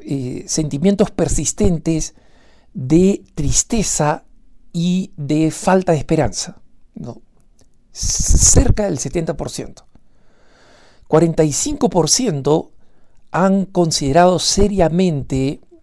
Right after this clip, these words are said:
cometer suicidio. Treinta y siete por ciento hicieron planes de suicidio. Veintidós por ciento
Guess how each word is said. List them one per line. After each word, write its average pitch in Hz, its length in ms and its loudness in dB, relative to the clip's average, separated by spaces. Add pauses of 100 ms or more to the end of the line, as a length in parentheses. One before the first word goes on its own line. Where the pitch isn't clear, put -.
(180)
cometer 151 680 -2
suicidio. 160 720 -2 (1700)
Treinta 165 320 2
y 147 80 0
siete - 420 0
por 151 220 -2
ciento 156 500 -2 (600)
hicieron 190 760 2 (640)
planes 208 400 4
de 120 100 4
suicidio. 127 640 -4 (960)
Veintidós 156 640 2
por 185 240 0
ciento 180 540 0